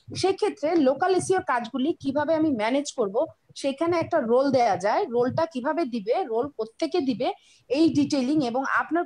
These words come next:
পুরনো local SEO যা আছে সেগুলি যদি আপনি চান delete করে দিতে, কোত্থেকে delete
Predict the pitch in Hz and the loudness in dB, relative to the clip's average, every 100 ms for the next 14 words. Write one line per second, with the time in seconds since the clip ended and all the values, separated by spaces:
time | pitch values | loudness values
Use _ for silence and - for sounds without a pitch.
0 | - 349 381 359 277 311 285 - 320 233 | 0 0 2 2 2 2 -2 0 -2 0
1 | 240 185 - 330 359 269 240 294 294 302 | 2 0 -2 -6 -4 -4 -2 -2 -2 -2
2 | 302 277 277 - 233 226 294 254 311 - | 0 0 -4 -2 -2 0 0 0 -2 -4
3 | 285 196 - 277 277 - 359 359 262 247 | -6 -6 -8 -4 -4 -4 -6 -2 0 0